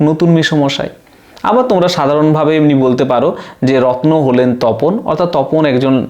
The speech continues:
আহ, লেখক, সে গল্প লিখছে সেই হিসাবে, আর জহুরি হলেন একজন যথার্থ লেখক অর্থাৎ মেসো। একটু পরেই ছোট মেসো ডেকে পাঠান তপনকে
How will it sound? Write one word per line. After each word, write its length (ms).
আহ, 160
লেখক, 500
সে 160
গল্প 380
লিখছে 580
সেই 240
হিসাবে, 460
আর 180
জহুরি 440
হলেন 320
একজন 460
যথার্থ 460
লেখক 540
অর্থাৎ 400
মেসো। 380
একটু 240
পরেই 440
ছোট 260
মেসো 320
ডেকে 280
পাঠান 360
তপনকে 540